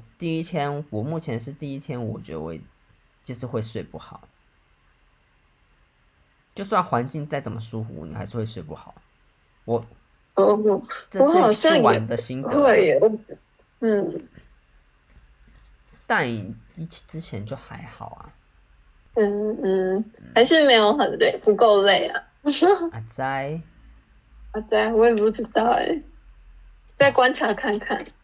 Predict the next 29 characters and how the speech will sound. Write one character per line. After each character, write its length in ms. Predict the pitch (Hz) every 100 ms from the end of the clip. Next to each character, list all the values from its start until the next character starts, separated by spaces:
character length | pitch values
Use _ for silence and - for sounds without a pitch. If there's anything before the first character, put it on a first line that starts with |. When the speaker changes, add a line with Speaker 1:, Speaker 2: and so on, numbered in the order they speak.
| _ _ _ - - _
Speaker 1:
对 120 | - -
啊， 240 | - - - -
反 220 | 117 147
正 120 | 170 160 _ _ _ - - - - -
玩， 300 | 110 107 107 - - _ _ _ _
去 160 | -
玩 400 | 165 131 101 101
也 80 | 101
是 240 | 95 120 120
很 180 | 107 110
久 180 | 110
去 240 | 110 - 120
玩 180 | 85 80
一 60 |
次 300 | 113 - 104
嘛， 300 | 82 50 - _ - -
<laughs> 240 | _ _
你 100 | 117
就 180 | 110 180
会 120 | 160
忘 240 | 160 156 147
记 180 | 226
上 200 | 190 143
一 40 | 127
次 200 | 117 131
是 180 | 185 180
什 260 | - -
么 140 | 64 73
了。 240 | 117 110